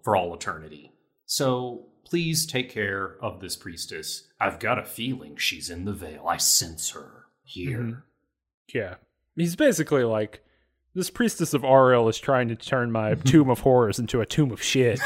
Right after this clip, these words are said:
Speaker 2: <laughs> and I'm not into it."
Speaker 1: No.
Speaker 2: <laughs> So, and, but I really like, there, there's some really great writing here of him being like, "Look, I'm stuck here forever, and it's okay right now."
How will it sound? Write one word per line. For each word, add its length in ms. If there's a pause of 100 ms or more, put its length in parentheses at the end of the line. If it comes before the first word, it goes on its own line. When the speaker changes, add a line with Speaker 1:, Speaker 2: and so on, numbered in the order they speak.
(160)
Speaker 2:
<laughs> 220
and 260
I'm 160
not 280
into 240 (100)
it." 180
Speaker 1:
No. 500
Speaker 2:
<laughs> 640 (640)
So, 460 (280)
and, 140 (100)
but 160
I 80
really 440
like, 220
there, 220
there's 180
some 140
really 180
great 280
writing 500
here 280
of 100
him 180
being 200
like, 300
"Look, 380 (500)
I'm 120
stuck 360
here 180
forever, 580 (640)
and 160
it's 160
okay 440
right 280
now." 360